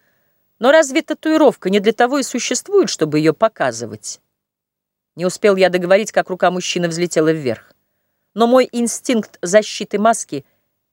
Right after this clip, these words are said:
не уступал ему в быстроте. То, что первая атака провалилась, ещё больше распалило мужчину. Он неожиданно схватил меня и начал грубо трясти, пытаясь улучшить момент, чтобы ударить в лицо.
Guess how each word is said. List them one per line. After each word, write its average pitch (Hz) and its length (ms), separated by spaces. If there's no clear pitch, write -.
не 208 120
уступал 220 520
ему 127 220
в 120 80
быстроте. 143 600
То, 254 100
что - 140
первая 262 320
атака 208 600
провалилась, 202 640
ещё 214 280
больше 208 340
распалило 175 480
мужчину. 160 500
Он 240 140
неожиданно 254 380
схватил 254 420
меня 196 260
и 190 40
начал 233 280
грубо 220 220
трясти, 247 400
пытаясь 196 420
улучшить 208 440
момент, 214 400
чтобы 151 300
ударить 165 320
в - 60
лицо. 127 380